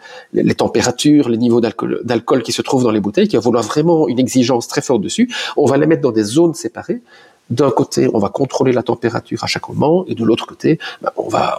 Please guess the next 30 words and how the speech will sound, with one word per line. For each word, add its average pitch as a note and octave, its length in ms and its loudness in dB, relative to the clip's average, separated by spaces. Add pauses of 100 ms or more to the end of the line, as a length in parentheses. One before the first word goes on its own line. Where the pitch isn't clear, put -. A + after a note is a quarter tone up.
on - 40 -14
va - 100 -2
simplement B2+ 460 0
faire A#2 240 -2
la - 80 -2
bière, C#3 340 2
et G#2+ 60 -6
puis A#2+ 200 0
on, G2 360 -2
on F#2 80 2
regardera A2+ 400 2
si - 120 -2
le C3 60 4
résultat A#2 460 -4
est G#2+ 40 -12
plus A2+ 200 -2
ou - 20 2
moins A#2 160 -2
bon. A#2 120 -6 (1040)
Et B2+ 60 4
donc, E3+ 320 4
c'est - 160 0
là D#3 80 2
qu'on D#3 160 0
parle D#3 180 0
de C3 100 -2
zones D3 240 0
vraiment B2+ 320 -2
industrielles A#2+ 640 0
séparées, D3 600 0